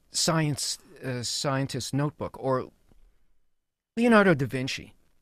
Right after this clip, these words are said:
right? He had amazing notebooks. Um, he wrote in Arabic and he wrote backwards, right?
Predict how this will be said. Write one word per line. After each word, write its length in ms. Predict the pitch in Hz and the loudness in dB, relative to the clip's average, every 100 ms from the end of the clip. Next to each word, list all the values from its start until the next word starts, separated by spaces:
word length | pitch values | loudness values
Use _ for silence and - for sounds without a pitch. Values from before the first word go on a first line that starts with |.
| _ _ | _ _
right? 200 | 120 123 | -10 -8
He 220 | 120 127 | -6 -4
had 260 | 120 123 113 - | -4 -4 -6 -6
amazing 500 | 127 143 175 151 123 | -4 -2 0 0 0
notebooks. 560 | 123 120 - - - - _ _ _ _ _ _ _ _ | -2 -6 -10 -12 -14 -16 _ _ _ _ _ _ _ _
Um, 460 | 117 113 113 113 - _ - | -8 -4 -4 -4 -8 _ -12
he 320 | 104 135 123 | -8 -6 -4
wrote 460 | 117 131 143 151 - | -2 2 2 0 -2
in 180 | - - | -4 -4
Arabic 520 | 147 175 185 185 175 | -2 0 0 0 -2
and 100 | 127 | -2
he 60 | |
wrote 240 | 120 127 101 | 0 -2 -4
backwards, 540 | 127 - - - - _ _ _ 107 | -8 -10 -16 -18 -20 _ _ _ -14
right? 160 | 120 | -14